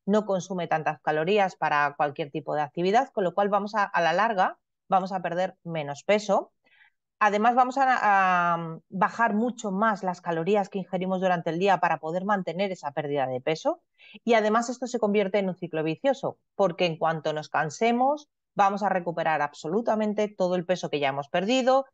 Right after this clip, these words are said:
lo vamos a, además, normalmente siempre hay un porcentaje que se amplía más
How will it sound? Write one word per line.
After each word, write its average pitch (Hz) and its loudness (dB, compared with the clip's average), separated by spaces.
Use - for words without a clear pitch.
lo 208 4
vamos 202 0
a, 170 4
además, 175 -2
normalmente 190 -2
siempre 185 -2
hay 180 2
un 175 -2
porcentaje 170 -6
que 170 -10
se - -6
amplía 160 -2
más 294 0